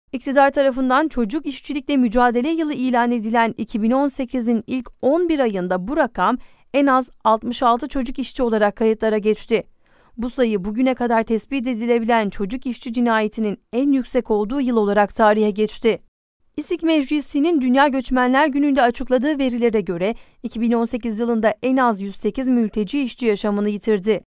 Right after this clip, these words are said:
İsik Meclisi'nin son iş cinayetleri raporunda işçi intiharlarına özel vurgu yapıldı.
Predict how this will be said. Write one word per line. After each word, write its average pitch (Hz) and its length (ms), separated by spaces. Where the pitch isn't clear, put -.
İsik 269 240
Meclisi'nin 262 640
son 294 280
iş - 180
cinayetleri 277 680
raporunda 202 640
işçi 233 240
intiharlarına 277 680
özel 254 400
vurgu 247 260
yapıldı. 214 520